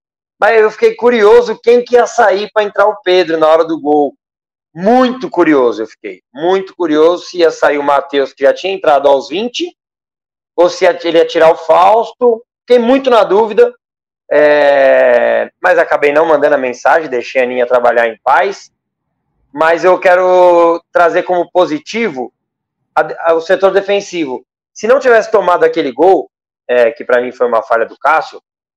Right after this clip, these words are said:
eu teria dado muito mais moral pra isso, porque se você vê que o Corinthians jogou mal,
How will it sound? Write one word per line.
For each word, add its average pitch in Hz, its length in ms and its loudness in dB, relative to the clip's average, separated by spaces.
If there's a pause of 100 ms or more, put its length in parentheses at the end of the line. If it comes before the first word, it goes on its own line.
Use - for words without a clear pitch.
(340)
eu 147 160 -6
teria 160 280 2
dado 156 260 0
muito 180 260 -6
mais 165 220 0
moral 143 560 0 (380)
pra 135 180 2
isso, 147 240 -6
porque 143 240 -4
se 160 160 -8
você 156 480 0
vê 147 400 0 (420)
que - 80 -10
o 143 60 -6
Corinthians 156 380 0
jogou 170 260 2
mal, 165 420 2